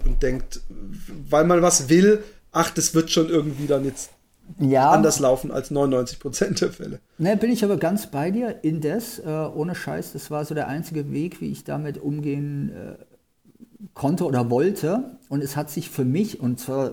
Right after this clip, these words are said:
Speaker 2: ganz im Ernst, ich rate das niemandem. Also bitte nicht irgendwie denken, „Ja, guck mal, äh, der hat gesagt, man soll das machen“, um fucking Willen. Nein. Aber ich war so in einem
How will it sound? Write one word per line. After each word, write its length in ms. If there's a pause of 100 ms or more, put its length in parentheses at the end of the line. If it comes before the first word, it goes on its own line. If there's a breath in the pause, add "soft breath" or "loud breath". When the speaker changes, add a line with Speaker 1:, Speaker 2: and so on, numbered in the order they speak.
(160)
Speaker 2:
ganz 200
im 60
Ernst, 180
ich 180
rate 320
das 200
niemandem. 680
Also 200
bitte 460
nicht 460
irgendwie 260
denken, 240
„Ja, 160
guck 160
mal, 560
äh, 20 (260 loud breath)
der 180
hat 180
gesagt, 400
man 140
soll 120
das 140
machen“, 160
um 180
fucking 640
Willen. 340 (180)
Nein. 520 (580 soft breath)
Aber 520
ich 180
war 160
so 240
in 240
einem 300